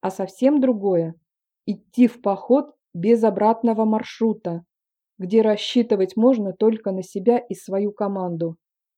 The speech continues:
Да и команда, надо сказать, была не ах.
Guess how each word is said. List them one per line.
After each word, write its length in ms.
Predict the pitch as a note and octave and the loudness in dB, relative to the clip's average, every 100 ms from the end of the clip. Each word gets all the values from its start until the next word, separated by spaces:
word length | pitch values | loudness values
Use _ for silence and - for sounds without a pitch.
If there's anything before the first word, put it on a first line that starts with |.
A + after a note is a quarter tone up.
| _ _ _ _ _ _ _ | _ _ _ _ _ _ _
Да 160 | G3+ G#3+ | 0 4
и 80 | B3+ | 4
команда, 640 | C4 B3+ C#4 E4+ D#4 C4 | 4 4 4 4 4 4
надо 260 | A#3+ A3 G3+ | 4 2 -2
сказать, 500 | - G#3+ G#3 A#3+ G#3+ | -4 -4 2 2 2
была 280 | A3 A#3 A#3+ | 2 2 2
не 180 | A3 | 2
ах. 420 | A3+ A3+ F3+ - | 0 0 -4 -10